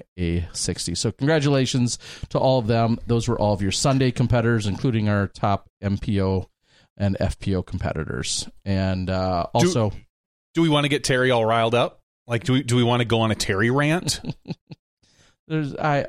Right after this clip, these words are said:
Speaker 1: I am always cool, calm, and collected.
Speaker 2: Uh, because I could ask, how many people's grandmas got sick the night before,
Speaker 1: <laughs>
Speaker 2: Terry? How many, how many people suddenly didn't feel well the night before when, when Saturday was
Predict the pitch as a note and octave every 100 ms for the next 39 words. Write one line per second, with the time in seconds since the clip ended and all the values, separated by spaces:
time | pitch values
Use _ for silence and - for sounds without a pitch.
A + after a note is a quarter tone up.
0 | - C#3 C#3+ C#3+ B2+ A#2 - A#2 A#2 G#2+
1 | G2+ F#2 - _ A2 F#2 - F#2 F2+ F2
2 | F2+ C#2 - D2 E2+ B2+ A2 F#2+ G#2 G#2+
3 | B2 A2+ - - - _ _ _ _ B2
4 | C3 A#2+ C#3+ A2 - - - _ _ _
5 | _ - _ _ - D3 G3 A3+ A#3+ F#3+
6 | - A#2+ C3+ C#3+ A2 G2+ - A#2 - A2
7 | G#2+ G#2 G#2+ A#2 A2+ - B2 G#2 - -
8 | - D#3+ G#3 A3 C#3 F#3+ G#3 F#3 F3+ -
9 | D#3 D#3+ E3 C#3+ A#2+ - C3 C#3 B2+ A2+
10 | G#2+ A2 A2 A2+ A2+ - B2 A2+ A2 G#2+
11 | - - - C3 B2+ B2 - D#3 D#3 F3+
12 | B2+ A2 G2+ G#2 - _ _ - A#2 A#2+
13 | A2+ A2 - -